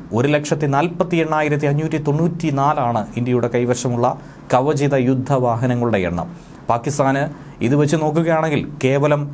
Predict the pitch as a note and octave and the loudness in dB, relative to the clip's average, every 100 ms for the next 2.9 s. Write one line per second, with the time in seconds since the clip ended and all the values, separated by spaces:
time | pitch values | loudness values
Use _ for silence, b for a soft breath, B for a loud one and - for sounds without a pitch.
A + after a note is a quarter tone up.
0 | B B - B2+ C#3+ E3 F3 F3 E3 E3 | B B -2 0 2 2 2 2 2 0
1 | D#3+ D3+ D3 D#3 D3+ - C3+ D3 D3 C#3+ | 0 0 2 0 0 0 0 2 2 2
2 | C3 C3 C3+ C#3+ C3 C3 C#3+ C3+ | 0 0 0 2 2 0 0 -2